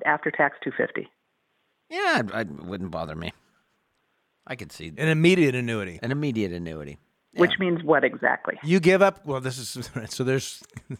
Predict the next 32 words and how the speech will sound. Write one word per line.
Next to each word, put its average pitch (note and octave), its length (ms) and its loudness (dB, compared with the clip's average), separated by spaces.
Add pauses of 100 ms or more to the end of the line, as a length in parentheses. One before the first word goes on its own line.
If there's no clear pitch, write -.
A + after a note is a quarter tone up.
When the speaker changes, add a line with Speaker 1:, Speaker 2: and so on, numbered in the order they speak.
(320)
Speaker 3:
pluses D3 320 0
and E3+ 100 0
minuses. F3 180 2 (260)
You E3 180 6
give F#3+ 220 6
up F3+ 160 4
control D#3+ 400 2
of C#3+ 60 0
that D3 240 2
dollar C#3+ 360 4
in D3+ 260 -2
return. C#3+ 580 0
It's - 160 -8
like D3+ 220 2
buying E3+ 200 4
a E3+ 40 2
monthly D#3+ 300 0
pension. A#2+ 440 -6 (840)
Speaker 1:
Mm-hmm. D#3 180 -4 (220)
Speaker 2:
It's B2+ 180 -4
like G3 160 4
you G3 80 8
went F#3+ 200 4
to G#3 60 4
work. F#3+ 320 6
It's A3 200 2
like C#4 240 2
this, - 240 4 (240)
it's E3 240 -2
like B3+ 180 4
taking F#3+ 440 4
this D#3+ 260 4